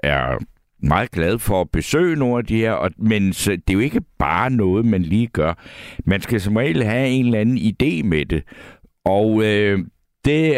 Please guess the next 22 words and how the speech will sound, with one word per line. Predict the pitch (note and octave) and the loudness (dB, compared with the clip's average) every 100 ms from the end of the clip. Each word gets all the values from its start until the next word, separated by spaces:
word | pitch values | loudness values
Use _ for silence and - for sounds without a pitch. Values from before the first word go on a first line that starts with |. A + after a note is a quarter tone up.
| G#2 | 0
har | G#2 | 0
jeg | G2 A2 | 2 0
så | A#2 G#2+ | 0 -2
haft | G2 G2+ - | 0 -2 -2
nogle | - G#2 A2+ | -2 0 0
gange | G2 E2+ G2 | 0 0 0
ved, | F#2 F#2+ | 0 0
at | E2 E2 | -2 -2
der | F2 C#2+ | -4 -4
faktisk | - E2+ F2 - F#2 - | -2 -2 -2 -4 -6 -2
er | F2 | -2
mange | F#2 D2+ B1+ E2+ A2+ D#2+ | 0 -2 0 0 0 -2
af | D#2+ | -4
de | F#2 F2 | -2 0
her, | F2 F#2 D#2 - _ _ _ _ _ - | 2 0 -4 -10 _ _ _ _ _ -2
øh, | D2 C#2 | 0 0
små | - G2 G#2+ F#2 - | 0 0 2 0 -2
danske | D#2 F#2 - G2 | 0 -2 -2 0
øer, | A#2+ D3+ A#2+ - | 2 2 0 -2
der | E2+ | -4
har | E2 G2+ D#2+ | -2 -2 -2
hver | D2 G#2 | -2 -4